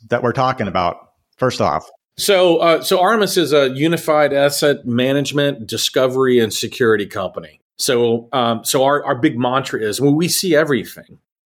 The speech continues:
Speaker 2: And so, yeah, how do you know how to secure all of your unmanaged devices unless you can see what's out there? And that's basically what we do. We go out, we identify all of the different components on your network, uh, managed,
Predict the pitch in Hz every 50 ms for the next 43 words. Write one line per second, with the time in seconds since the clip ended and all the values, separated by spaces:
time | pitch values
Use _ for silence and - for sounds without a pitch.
0 | _ _ _ - 143 139 143 - - 151 139 135 135 131 131 123 147 143 135 127
1 | 131 131 131 131 123 - 170 180 208 196 175 160 160 151 143 156 160 143 135 -
2 | - 120 117 - - - 147 156 151 131 120 131 135 123 107 113 113 120 123 120
3 | 117 120 117 113 107 101 - 104 92 113 120 123 - - 107 98 - 110 107 104
4 | 104 101 - - - 113 107 104 98 - - 98 95 - - 139 120 101 101 95
5 | - - 98 101 101 104 - - 92 82 95 117 160 175 - - 131 120 113 -
6 | - 117 107 101 95 92 98 92 82 - 92 95 92 80 73 _ _ _ _ _
7 | _ _ _ - 123 117 147 147 147 147 143 143 107 120 123 117 113 120 135 131
8 | 127 120 - 135 120 117 113 - 143 147 151 160 160 143 120 107 123 123 101 123
9 | 123 - - 127 113 110 110 - - - _ - - - 135 139 - 147 143 139
10 | 135 131 127 - 123 120 117 117 113 110 107 104 101 123 135 139 123 131 139 135
11 | 131 127 123 - - _ _ _ _ _ _ - 107 110 117 127 139 139 143 143
12 | 143 139 123 - -